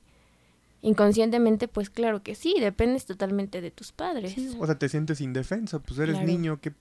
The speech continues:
Speaker 2: qué puedes hacer, no? De hecho, ahorita me acordé que una vez nos corrieron de la casa, <laughs> ¿te acuerdas?
Speaker 1: <laughs> Sí, después platicaremos
Speaker 2: Después
Speaker 1: de eso.
Speaker 2: platicamos de ese día.
Speaker 1: Pero creo que las expectativas ajenas son muy, muy común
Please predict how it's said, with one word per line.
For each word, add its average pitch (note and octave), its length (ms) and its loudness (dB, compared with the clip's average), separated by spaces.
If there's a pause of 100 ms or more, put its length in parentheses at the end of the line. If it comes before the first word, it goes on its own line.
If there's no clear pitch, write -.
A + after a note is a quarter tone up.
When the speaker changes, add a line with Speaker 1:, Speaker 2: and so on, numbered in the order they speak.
(160)
Speaker 2:
qué G3+ 100 -2
puedes B3 280 0
hacer, G#3 340 -2 (440)
no? F3+ 220 -2 (580)
De C#3+ 80 2
hecho, F#3 100 4
ahorita F3+ 160 4
me D3+ 100 2
acordé C3 280 2
que - 80 -2
una D#3 120 2
vez D3 140 4
nos D3+ 180 0
corrieron C3 500 0
de A#2+ 80 -2
la G#2+ 140 -4
casa, B2+ 360 4 (120)
<laughs> A#3 120 4
¿te G3+ 60 12
acuerdas? G#3 440 6
Speaker 1:
<laughs> B3+ 60 4 (840)
Sí, A3 440 4 (340)
después G#3+ 340 2
platicaremos G3 500 -2 (100)
Speaker 2:
Después C#3 100 2
Speaker 1:
de E3 60 0
eso. C3+ 120 4
Speaker 2:
platicamos A2+ 500 0
de G#2+ 80 0
ese G#2 180 -6
día. G#2 180 -2
Speaker 1:
Pero C4 200 6
creo D4 120 -2
que E4 80 0
las D#4 140 4
expectativas G#3+ 960 -2
ajenas G#3+ 500 -4
son A3 200 -2
muy, C4 440 2
muy A#3+ 240 2
común G#3 480 -2